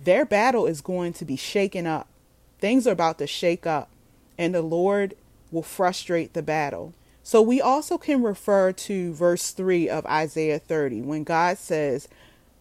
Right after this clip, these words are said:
"The protection of Pharaoh turn to your shame,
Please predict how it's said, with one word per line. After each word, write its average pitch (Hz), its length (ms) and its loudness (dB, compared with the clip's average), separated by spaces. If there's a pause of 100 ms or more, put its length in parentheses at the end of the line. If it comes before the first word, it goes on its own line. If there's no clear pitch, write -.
(120)
"The 180 100 0
protection 240 880 -4
of 180 180 -4
Pharaoh 156 720 0 (420)
turn 202 460 -4
to 170 500 -8
your 165 300 -2
shame, 156 560 -8